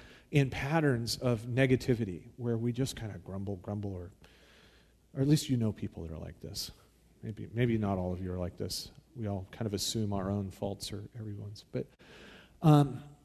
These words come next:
that we can get trapped into particular, um, patterns. And the way we speak and the way we talk about things,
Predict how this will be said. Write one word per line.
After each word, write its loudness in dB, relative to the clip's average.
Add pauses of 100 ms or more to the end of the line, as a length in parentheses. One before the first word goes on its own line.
(960)
that 0
we 6
can 6
get 2
trapped 0
into 2
particular, 4 (400)
um, 0
patterns. -4
And 4
the 4
way 6
we 6
speak 6
and 2
the 4
way 8
we 10
talk -2
about 2
things, 2